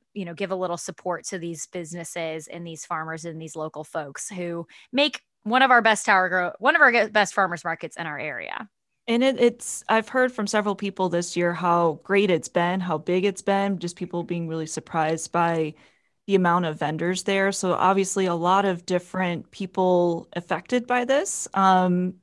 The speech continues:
Speaker 2: and then some of these, the people who participate, they don't live close. They drive
Speaker 1: Right.
Speaker 2: far. So it's a whole day thing for them that, um, they're missing out on. So if you can, swing by, donate, just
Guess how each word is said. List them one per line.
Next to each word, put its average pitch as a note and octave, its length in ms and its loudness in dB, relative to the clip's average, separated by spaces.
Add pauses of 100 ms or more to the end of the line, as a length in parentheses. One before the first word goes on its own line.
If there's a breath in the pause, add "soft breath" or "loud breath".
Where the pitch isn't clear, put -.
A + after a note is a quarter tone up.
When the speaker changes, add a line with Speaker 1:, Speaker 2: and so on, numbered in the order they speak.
(100)
Speaker 2:
and G#3 160 2
then A3 220 6
some B3+ 220 2
of G4+ 80 -2
these, C#4+ 420 -6 (380)
the A3+ 180 -8 (160)
people A#3+ 300 -4
who A3 80 -4
participate, G#3 760 -2 (460 soft breath)
they G3+ 100 0
don't E4 220 0
live D4+ 280 2
close. E4+ 760 0
They A#3+ 140 4
drive A3+ 240 2
Speaker 1:
Right. G#3+ 200 6
Speaker 2:
far. C#4 320 2
So A3+ 280 2
it's A#3+ 180 2
a A#3 60 0
whole C4 320 -2
day A3+ 420 -2
thing B3 320 -4
for G3 140 -4
them F#3+ 300 0
that, F#3+ 360 2 (460 soft breath)
um, F#3 560 4
they're G3+ 180 2
missing G#3+ 320 0
out A#3+ 240 4
on. D#3+ 300 2
So F#3+ 360 4
if E3 140 0
you F3+ 80 -8
can, B3 600 0 (580 loud breath)
swing A#3+ 360 2
by, G3+ 400 8
donate, G3+ 800 2 (260)
just - 480 -2